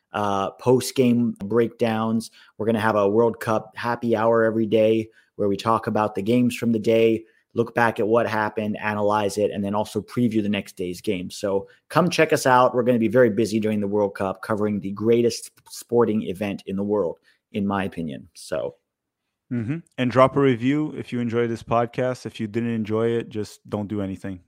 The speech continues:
Speaker 2: Don't,
Speaker 1: <laughs>
Speaker 2: don't.
Speaker 1: Just keep your finger off the mouse. <laughs>
Speaker 2: Yeah, if you didn't enjoy it, go curse on us on, on Twitter, right? Just do it
Speaker 1: Yeah.
Speaker 2: on Twitter.
Speaker 1: Come
Speaker 2: We're
Speaker 1: tweet
Speaker 2: used
Speaker 1: at
Speaker 2: to it
Speaker 1: us.
Speaker 2: by
Speaker 1: Give
Speaker 2: now.
Speaker 1: us your thoughts for sure.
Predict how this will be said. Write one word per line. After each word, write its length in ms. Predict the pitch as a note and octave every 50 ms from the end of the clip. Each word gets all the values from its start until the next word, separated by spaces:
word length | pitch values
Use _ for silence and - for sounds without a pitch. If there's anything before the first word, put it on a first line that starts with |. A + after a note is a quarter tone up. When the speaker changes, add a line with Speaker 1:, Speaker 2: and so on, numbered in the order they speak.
| _ _ -
Speaker 2:
Don't, 200 | G2+ G2 - -
Speaker 1:
<laughs> 0 |
Speaker 2:
don't. 680 | - G#3+ E3+ - - - D4 - - G3 - - -
Speaker 1:
Just 540 | - - A3 - - A#3 - - A#3+ A3+ - - - - - _ - - - - _ -
keep 240 | - - G3 G#3 D#3
your 160 | D#3+ E3 C#3+
finger 440 | C3+ - E3 E3 D3 C#3+ C#3+ C3+ C3+
off 180 | C3+ C#3+ - -
the 80 | B2+
mouse. 380 | A#2 B2 A#2+ A2 G#2+ - - _ _ -
<laughs> 300 | - - - - - - G#3+ F3 - -
Speaker 2:
Yeah, 220 | A#3 A#2+ A#2 A2+
if 80 | A#2 -
you 80 | B2+ A#2+
didn't 240 | C#3+ C#3+ E3+ E3+ D#3+
enjoy 400 | D3+ C3+ A2+ A#2+ A#2+ B2 C3 C#3
it, 380 | C#3+ C#3+ C#3 C3+ - - A#2+
go 320 | A2 A#2+ C3 D3+ D3+ C#3+ - _ _ _ -
curse 340 | - C3 C3 A#2+ - -
on 160 | C3 A#2+ A#2 A#2
us 320 | A#2 A2+ A2+ - - - -
on, 480 | A#2 A2 A2 G#2+ G#2+ G#2+ G#2 G2+ G#2 - _
on 200 | - B2 B2 B2+
Twitter, 400 | A#2 - - D#3+ B2 G2+ F#2 - _ _ _ _ _ _ _ -
right? 220 | A#2 A#2 A#2 B2
Just 180 | A2+ A#2+ A#2+ -
do 80 | C#3+ C#3+
it 20 |
Speaker 1:
Yeah. 80 | C#3 C3
Speaker 2:
on 100 | A#2+ A2
Twitter. 200 | - G#2+ F#2+ F#2
Speaker 1:
Come 120 | F2+ A2 B2+
Speaker 2:
We're 100 | C3 C#3
Speaker 1:
tweet 140 | C3+ - -
Speaker 2:
used 40 |
Speaker 1:
at 100 | - B2+
Speaker 2:
to 60 | A2+ -
it 40 |
Speaker 1:
us. 60 | G#2 A2
Speaker 2:
by 100 | A2+ A2
Speaker 1:
Give 100 | D3+ E3
Speaker 2:
now. 40 | G#3+
Speaker 1:
us 120 | - -
your 100 | A3 G3
thoughts 360 | - - D3+ D3+ - - -
for 140 | - - B2+
sure. 340 | - - D3+ - - -